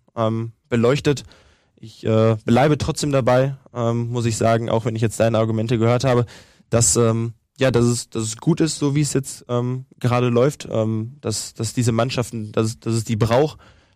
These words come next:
dass die für, ja, eine höhere Attraktivität sorgen, wie ich finde, ähm, für mehr Aufmerksamkeit, für bessere Spieler und, ähm, auch für Anlaufstellen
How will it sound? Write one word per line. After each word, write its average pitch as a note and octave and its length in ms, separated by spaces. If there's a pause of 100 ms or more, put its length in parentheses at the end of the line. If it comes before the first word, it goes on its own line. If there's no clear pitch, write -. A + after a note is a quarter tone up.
dass - 100
die B2 120
für, A2+ 440
ja, A#2+ 60
eine A2+ 240
höhere C#3 300
Attraktivität B2+ 720
sorgen, C3+ 300
wie C3 100
ich C3 120
finde, B2+ 340 (400)
ähm, A#2 220
für A2+ 160
mehr A2+ 180
Aufmerksamkeit, B2+ 720
für A#2 200
bessere A#2 340
Spieler C3 480 (480)
und, A2+ 360
ähm, A2 260
auch A2 140
für - 140
Anlaufstellen B2 720